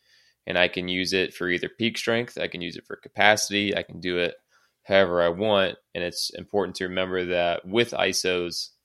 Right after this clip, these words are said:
I'm legitimately getting ten seconds of tension, twenty seconds of tension,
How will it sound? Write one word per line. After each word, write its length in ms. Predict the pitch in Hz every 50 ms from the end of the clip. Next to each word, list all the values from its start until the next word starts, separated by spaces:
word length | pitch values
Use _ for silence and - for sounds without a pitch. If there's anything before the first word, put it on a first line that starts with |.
| - -
I'm 160 | 92 104 104
legitimately 600 | 101 101 95 - 110 113 113 107 107 104 101 101 92
getting 580 | 87 95 101 101 98 98 95 92 90 90 87 _ _ _ _ _ _ _ _ _ _ _ -
ten 280 | - 117 113 110 107
seconds 420 | - - 98 95 - - 87 82 -
of 100 | 80 -
tension, 460 | - 87 85 85 - - - - -
twenty 300 | - - 107 110 107 101
seconds 500 | - - 92 87 87 - - 87 82 -
of 140 | 87 85 -
tension, 460 | - 82 - - - 87 85 101